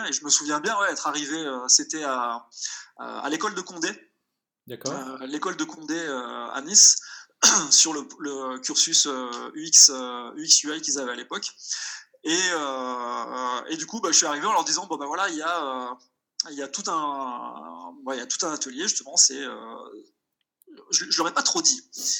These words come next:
Speaker 2: Mm.
Speaker 1: euh, exactement ce, ce qu'il y avait dedans, parce que voilà, je voulais pas les, euh, je voulais pas trop qu'ils se projettent, je voulais qu'ils le vivent.
Speaker 2: D'accord.
Speaker 1: Mais je leur ai dit, « Là, on va passer deux heures, euh,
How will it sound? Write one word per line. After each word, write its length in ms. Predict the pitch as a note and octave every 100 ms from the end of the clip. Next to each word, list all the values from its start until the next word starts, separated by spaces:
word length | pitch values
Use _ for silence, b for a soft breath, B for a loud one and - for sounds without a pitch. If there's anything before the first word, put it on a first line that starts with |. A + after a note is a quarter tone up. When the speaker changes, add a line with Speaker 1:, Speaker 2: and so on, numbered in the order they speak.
| B
Speaker 2:
Mm. 60 |
Speaker 1:
euh, 220 | B2+ B2 D3
exactement 480 | D3 E3+ D#3+ D#3+ E3
ce, 260 | D3+ C#3+
ce 140 | B2+ D3
qu'il 120 | D#3
y 20 |
avait 120 | D3 C#3+
dedans, 160 | C#3+
parce 120 | B2
que 100 | -
voilà, 160 | C3+ C#3
je 80 | B2
voulais 120 | C#3
pas 140 | C#3 E3+
les, 220 | D3 C3
euh, 100 | B2 B2+ A#2+ B2 B2+ - _ -
je 60 |
voulais 120 | C3+ C3+
pas 100 | D#3+
trop 140 | -
qu'ils 140 | -
se 80 | -
projettent, 300 | - E4 D4
je 60 | D4
voulais 120 | C#4+
qu'ils 160 | C4 C#4+
le 80 | C4+
vivent. 300 | D4 D4 A#3+ - B B2+
Speaker 2:
D'accord. 320 | B2 C3+ D3
Speaker 1:
Mais 80 | D3+
je 100 | D#3+
leur 100 | F3+
ai 80 | F3
dit, « 120 | - E3
Là, 120 | F#3+
on 20 | F#3+
va 120 | D3+
passer 260 | E3 C#3+
deux 220 | F#3+ G3+ D#3
heures, 320 | F#3+ - - _ _
euh, 1040 | C3 B2 A#2+ A#2 A#2 A#2 A#2 B2+ C3 C#3+